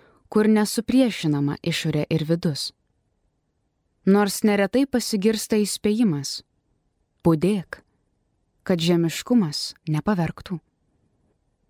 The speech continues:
Tai nebuvo asketiškas įspėjimas, o tik nuoroda, kur išnyksta ir kur išryškėja gyvenimo prasmė. Ir svarbiausia, ji idealai.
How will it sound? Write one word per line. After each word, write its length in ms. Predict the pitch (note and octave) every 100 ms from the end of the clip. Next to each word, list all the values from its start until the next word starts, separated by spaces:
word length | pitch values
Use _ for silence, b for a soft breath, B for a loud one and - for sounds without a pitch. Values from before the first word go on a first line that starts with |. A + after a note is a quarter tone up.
| _ _ _
Tai 120 | G#3+ G#3+
nebuvo 600 | G#3 G3 C#4+ F3 C#3+ C#3 _ _
asketiškas 920 | E3+ - - - F#3 D3 - D3 C3+ -
įspėjimas, 840 | D#3 - F#3 F3 C#3+ C3+ - - - _ _ _ _ _ _ _ _ -
o 120 | G3+
tik 260 | - G#3+
nuoroda, 560 | A3 A3+ F#3+ D3+ C#3+ D#3 - _ _ _ _ _ _ _ -
kur 200 | A#3 A#3+
išnyksta 960 | - F3+ - G#3+ B3 - - C#3+ C#3+ _ _ _ _ _ _ _ -
ir 140 | F#3
kur 260 | F#3 A3 G#3 -
išryškėja 840 | G3+ - G3 - - G#3+ G#3+ G3+
gyvenimo 600 | F3 E3 F3 F#3 F#3 F3+
prasmė. 580 | - F3+ - D3+ C#3 C#3+ _ _ _ _ _ _ _ _
Ir 120 | F3+ E3+
svarbiausia, 680 | - E3 D#3 G3+ A#3 -
ji 160 | D#3 C#3+
idealai. 680 | - D3+ D#3 F#3+ F#3 C#3